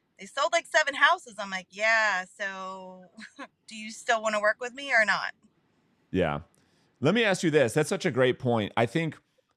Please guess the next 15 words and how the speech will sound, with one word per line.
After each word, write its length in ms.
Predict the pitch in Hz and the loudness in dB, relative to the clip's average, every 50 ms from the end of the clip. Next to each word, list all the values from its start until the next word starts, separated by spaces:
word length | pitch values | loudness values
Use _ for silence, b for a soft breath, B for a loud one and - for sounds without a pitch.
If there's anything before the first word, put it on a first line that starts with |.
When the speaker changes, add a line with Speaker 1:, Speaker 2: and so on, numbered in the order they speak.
| _ _ _ - | _ _ _ 0
Speaker 2:
I, 140 | 117 135 - - | 2 2 2 2
I, 100 | 135 - - | 0 2 2
I 80 | 135 143 | 0 0
believe 720 | 127 151 147 135 135 147 160 165 175 185 196 196 170 - - _ - | 2 2 2 2 2 0 0 0 0 0 -2 -4 -6 -8 -10 _ -4
that 400 | 110 131 127 123 120 120 - 117 | 0 2 2 2 2 0 -2 -2
you 220 | 120 123 147 160 | -2 0 0 0
can 200 | - - 151 123 - - | 0 0 -2 -2 0 0
operate 580 | 101 107 117 - - 123 123 135 143 147 - - | 0 0 0 0 0 0 2 2 2 0 -2 -2
from 180 | 127 110 107 | -2 -2 -2
such 640 | 98 - - - - 131 123 135 131 - - - - _ | -2 -4 -6 -6 -4 -2 -2 -2 -2 -6 -10 -12 -14 _
clarity 560 | - - - 123 117 117 120 120 123 135 139 127 | -16 -4 0 2 4 4 4 2 2 0 0 0
and 120 | 113 104 | -2 -2
such 280 | - - 120 117 - 110 | -2 -2 -4 -2 -2 -2
abundance 580 | 101 85 104 101 107 113 104 131 135 139 127 | -2 0 0 0 0 2 0 0 -2 -2 -4
because 1040 | - - 117 107 - - - - - 143 160 143 127 113 107 104 107 104 95 - - | -6 -6 -6 -6 -6 -6 -8 -2 2 2 4 4 4 4 2 2 0 -2 -6 -8 -12